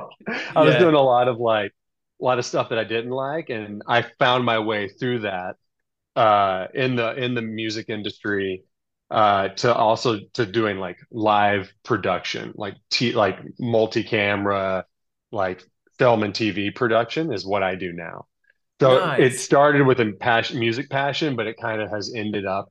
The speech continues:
Speaker 1: in, like, a workable career.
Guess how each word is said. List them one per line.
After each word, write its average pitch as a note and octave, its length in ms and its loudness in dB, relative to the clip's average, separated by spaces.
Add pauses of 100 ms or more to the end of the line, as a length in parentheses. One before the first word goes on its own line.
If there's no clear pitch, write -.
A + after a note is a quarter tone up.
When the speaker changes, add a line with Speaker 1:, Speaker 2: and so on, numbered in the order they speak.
(100)
Speaker 1:
in, G2+ 440 -2 (360)
like, A2 160 0
a A2 80 2
workable G#2 540 2
career. G#2 640 -4